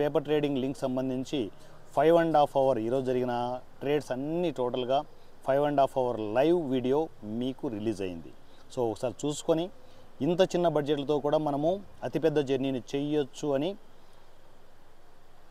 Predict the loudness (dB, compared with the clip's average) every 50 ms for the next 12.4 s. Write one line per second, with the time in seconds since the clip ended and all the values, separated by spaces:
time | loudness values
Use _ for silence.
0 | -16 -16 -16 -6 2 6 6 6 6 6 4 4 4 2 2 2 2 2 2 0
1 | 2 0 2 2 0 -2 0 2 2 4 2 4 4 4 4 4 4 4 2 2
2 | 2 0 0 0 -2 -2 -2 -2 -2 -4 -2 -2 -2 -2 -2 -4 -6 -12 -14 -14
3 | -10 -4 -2 0 0 2 2 0 2 0 0 0 0 -2 -4 -4 -4 -4 -2 -2
4 | -2 -2 -2 -2 -4 -4 -4 -6 -8 -8 -6 -4 -2 -2 -2 -2 -2 -4 -4 -6
5 | -6 -6 -8 -8 -8 -10 -12 -14 -16 -16 -18 -18 -18 -18 -18 -16 -14 -10 -6 -2
6 | -2 -2 -2 -2 -6 -14 -18 -16 -8 -2 0 2 4 4 4 4 4 4 4 4
7 | 2 2 2 0 0 0 2 2 2 2 2 2 2 2 2 2 2 2 2 2
8 | 2 0 2 2 2 2 0 -4 -14 -18 -18 -18 -14 -4 0 0 0 2 4 2
9 | 4 6 6 4 4 4 4 4 4 4 4 4 4 4 4 2 0 -2 -2 -4
10 | -4 -2 0 2 2 2 2 0 -2 -10 -16 -18 -18 -16 -14 -12 -6 0 2 4
11 | 4 6 6 4 4 2 0 -2 -2 0 0 2 2 2 0 0 0 0 2 2
12 | 2 2 2 0 -2 0 0 0